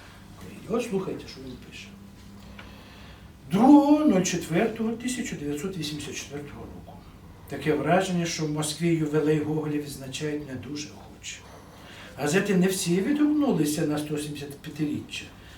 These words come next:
Музей так і не відкрився в будинку, де він помер. Натомість зробили виставку в будинку Аксакова, Сивця, Вражок, тридцять. Вчора ми були там. Дуже скромно, просто, бідненько.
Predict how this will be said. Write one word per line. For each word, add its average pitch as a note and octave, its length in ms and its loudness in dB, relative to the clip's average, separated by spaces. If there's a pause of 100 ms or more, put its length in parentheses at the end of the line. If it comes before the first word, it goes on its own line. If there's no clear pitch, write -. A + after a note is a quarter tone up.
(180)
Музей G#3+ 280 2
так - 220 -8
і - 20 -12
не G2 200 -14
відкрився A3+ 600 -2
в G#3+ 60 -4
будинку, G#3 460 -4
де F3+ 80 -8
він F3 180 -6 (100)
помер. E3 380 -6 (540)
Натомість F#3+ 420 2
зробили D3+ 400 2
виставку F#3 500 -2
в - 80 -8
будинку C#3+ 420 -8
Аксакова, G3 720 -10 (100)
Сивця, F3+ 400 -8
Вражок, D#3 300 -8 (120)
тридцять. D3 540 -10 (140)
Вчора A3+ 280 -4
ми A3 60 -6
були - 440 -12 (140)
там. A2+ 160 -12 (380)
Дуже D3+ 200 -6
скромно, G3+ 580 -8 (260)
просто, F#3+ 360 -8 (440)
бідненько. B2 600 -6